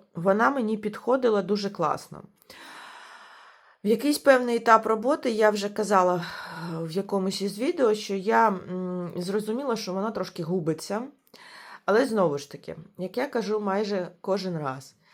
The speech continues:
що треба довишивати всю роботу, щоб мати, е, загальне уявлення, який буде, е,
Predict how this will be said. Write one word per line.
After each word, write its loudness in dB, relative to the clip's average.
що 2
треба 2
довишивати 0
всю -8
роботу, -2
щоб -10
мати, -2
е, -6
загальне 0
уявлення, 0
який -2
буде, 0
е, -2